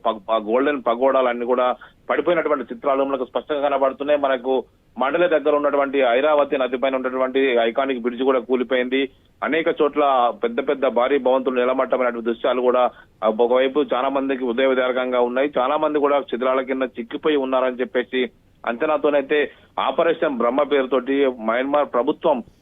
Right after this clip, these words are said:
ఇప్పటికే దీనికి సంబంధించిన రెస్క్యూ ఆపరేషన్ కొనసాగిస్తుంది. అనేక దేశాల వారికి చేయూతను అందిస్తున్నాయి. భారత్ నుంచి కూడా పెద్ద, పెద్ద సంఖ్యలో వారికి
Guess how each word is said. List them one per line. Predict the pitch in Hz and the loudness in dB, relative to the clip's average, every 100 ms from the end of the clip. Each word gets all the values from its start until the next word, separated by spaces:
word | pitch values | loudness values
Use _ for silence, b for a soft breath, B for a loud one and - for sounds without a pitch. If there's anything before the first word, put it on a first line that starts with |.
| _ | _
ఇప్పటికే | 117 151 143 147 143 | -4 -2 -2 0 0
దీనికి | 139 127 | 0 -2
సంబంధించిన | 127 135 135 123 | -2 -2 0 0
రెస్క్యూ | 120 156 | 0 2
ఆపరేషన్ | 139 139 131 135 | 2 0 -2 -2
కొనసాగిస్తుంది. | 131 131 135 135 127 151 151 | -2 0 0 -2 -4 -2 -2
అనేక | 127 135 131 | 0 0 0
దేశాల | 127 123 135 | 0 0 0
వారికి | 127 123 117 127 b b _ _ 131 | 0 0 -2 -4 b b _ _ -2
చేయూతను | 139 147 | 0 0
అందిస్తున్నాయి. | 139 135 - 156 160 | -2 -4 -4 -2 0
భారత్ | 123 135 151 | 2 0 0
నుంచి | 151 139 | -4 -2
కూడా | 143 139 | 0 0
పెద్ద, | 131 117 127 127 | -2 -6 -6 -4
పెద్ద | 131 | -2
సంఖ్యలో | 135 139 131 139 135 | -2 -2 -2 2 4
వారికి | 123 127 123 127 | 4 2 -2 -2